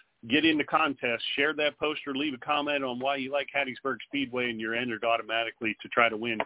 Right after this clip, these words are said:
two grandstand tickets. And we just did that drawing this morning, and Bridget Hedge is our winner this week. Now, the other thing that we do with that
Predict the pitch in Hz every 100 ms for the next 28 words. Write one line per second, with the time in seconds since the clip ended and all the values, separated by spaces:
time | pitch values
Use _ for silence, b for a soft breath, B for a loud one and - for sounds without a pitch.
0 | - 117 117 113 107 - 110 98 - 113
1 | 101 - - b b b b 110 101 110
2 | 107 127 131 - 135 123 123 123 - 120
3 | 120 110 104 101 - 131 131 110 98 92
4 | _ _ _ _ _ _ - - 113 107
5 | 113 131 135 139 - 143 131 113 104 110
6 | 101 110 113 117 107 117 120 - 107 98
7 | _ _ b b b 123 131 120 120 143
8 | 170 170 135 127 123 117 117 123 120 131
9 | 160 117